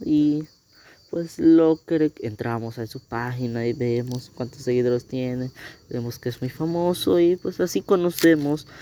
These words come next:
a los influencers, o también lo conocemos a, por boca en boca, o sea, de otra persona que nos lo cuenta, ¿no?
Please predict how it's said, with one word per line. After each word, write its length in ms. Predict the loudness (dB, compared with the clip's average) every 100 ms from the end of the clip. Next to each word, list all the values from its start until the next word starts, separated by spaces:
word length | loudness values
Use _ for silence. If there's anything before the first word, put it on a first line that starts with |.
| -12 2
a 340 | 4 4 0 -6 -20 -20 -20 -20 -20 -6
los 220 | -6 -6
influencers, 540 | -4 4 6 6 2 2
o 280 | 6 6
también 760 | 4 2 0 2 4 4 4 2
lo 80 | 0
conocemos 640 | 0 0 0 0 0 -4 -12 -4
a, 300 | -2 0 -2 -10 -20 -20 -20 _ 0
por 500 | 4 4 4 2 2
boca 280 | 0 0 0
en 120 | 4
boca, 320 | 4 4 0
o 60 | -4
sea, 300 | 0 0 0 -6 -20 -20 -10
de 80 | 0
otra 180 | 0 0
persona 440 | -2 -2 -2 -2
que 100 | -4
nos 140 | -4 0
lo 100 | 0
cuenta, 320 | 0 -2 -4
¿no? 160 | -6